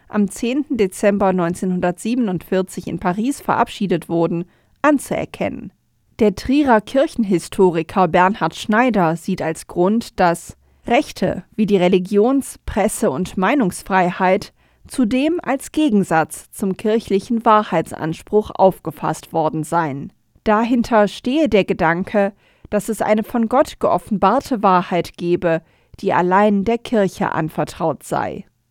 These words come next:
In diesem System brauche es keine Meinungs- oder Religionsfreiheit.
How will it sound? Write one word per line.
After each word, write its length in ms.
In 240
diesem 360
System 800
brauche 640
es 240
keine 260
Meinungs- 580
oder 300
Religionsfreiheit. 1400